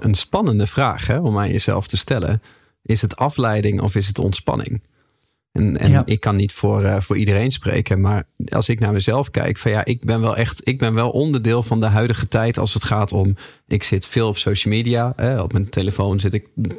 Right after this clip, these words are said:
Speaker 1: eh, meerdere malen per dag te kijken wat andere mensen aan het doen zijn en te kijken of ik nog likes heb gekregen op wat ik heb gepost, hè, want daar haal ik toch mijn erkenning uit.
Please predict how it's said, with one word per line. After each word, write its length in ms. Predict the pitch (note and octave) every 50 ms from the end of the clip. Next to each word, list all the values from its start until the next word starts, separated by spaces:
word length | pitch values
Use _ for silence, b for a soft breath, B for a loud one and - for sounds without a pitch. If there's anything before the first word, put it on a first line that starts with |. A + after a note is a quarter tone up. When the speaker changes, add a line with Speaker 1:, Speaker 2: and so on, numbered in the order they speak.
| - - - E2+
Speaker 1:
eh, 140 | - C2 C2 - G#2 F2+ -
meerdere 460 | - A2 G#2 G2+ G#2 A2 B2 A#2 A2
malen 220 | G#2+ G#2 G2 G2 F#2+
per 80 | F#2+
dag 180 | F#2+ - G#2+ -
te 80 | -
kijken 340 | F#2+ G#2+ G2+ G#2+ G#2 - B2
wat 160 | G2+ G#2 G2+
andere 280 | G2 G#2 G#2+ G2+ G#2 G#2
mensen 300 | F#2+ G#2 A#2 A2+ - A2+
aan 60 | A2+ A2+
het 100 | A2 A2
doen 160 | A#2 A2+ A2
zijn 280 | G#2 A2 A2+ A2 G#2
en 160 | F2 F2 F#2+ - B B B B B
te 100 | - -
kijken 300 | - G2+ G2+ G2 F#2+ -
of 100 | G2 F#2+
ik 80 | G#2+ G2+
nog 240 | G2+ F#2+ F#2 G#2 G#2
likes 180 | A2 G#2 -
heb 120 | - F#2+ -
gekregen 440 | - G#2 - G#2 F#2+ G#2 - -
op 60 | G2+ F#2+
wat 140 | G#2+ G2+
ik 120 | - B2 -
heb 140 | C3 B2 -
gepost, 440 | C3+ B2 - A#2 A#2 C3 B2+ -
hè, 60 | - C#3+
want 160 | D3+ A#2 G2+
daar 100 | G2 F#2
haal 140 | G#2+ G#2 G2+
ik 80 | G2+
toch 200 | - - G#2 -
mijn 160 | A2 G2+ G2
erkenning 420 | - - - - A#2 A#2+ B2 A#2+ A2+
uit. 220 | A2+ B2+ C#3 -